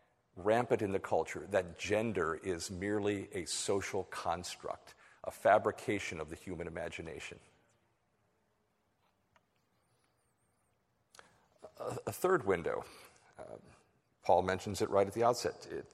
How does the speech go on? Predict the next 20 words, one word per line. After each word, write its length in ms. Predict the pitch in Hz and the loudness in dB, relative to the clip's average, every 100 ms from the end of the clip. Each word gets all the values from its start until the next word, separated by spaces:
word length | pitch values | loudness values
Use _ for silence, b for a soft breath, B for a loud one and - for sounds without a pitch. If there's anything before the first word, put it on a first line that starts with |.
| _ | _
he, 140 | - 95 - | -18 -16 -12
he 100 | 110 | -2
gets 260 | 123 - | 0 2
at 100 | 127 | 2
the 80 | - | 2
primary 440 | - 131 123 107 | 2 2 4 2
purpose 720 | - - 185 85 - - - - b b b | 0 0 0 0 -2 -4 -6 -10 b b b
of 180 | 104 98 | -4 0
marriage. 640 | 107 156 139 - - - - _ _ _ _ _ _ _ _ _ _ _ _ _ _ _ - B B - | 2 2 2 0 -10 -12 -14 _ _ _ _ _ _ _ _ _ _ _ _ _ _ _ -20 B B 2
In 100 | 120 | 6
our 120 | 143 | 6
society, 640 | 123 - 135 107 95 120 - 104 | 4 8 10 10 8 0 -6 -12
the, 360 | 101 - 90 78 | -10 -8 -8 -8
the 60 | 104 | 2
primary 340 | 123 104 95 | 6 8 6
purpose 320 | - 104 101 | 6 2 0
of 80 | 95 | 2
marriage 260 | 90 95 104 | 4 4 2
is 140 | - | -4
companionship. 760 | - 117 143 160 135 - - | -4 -2 0 0 -2 -2 -6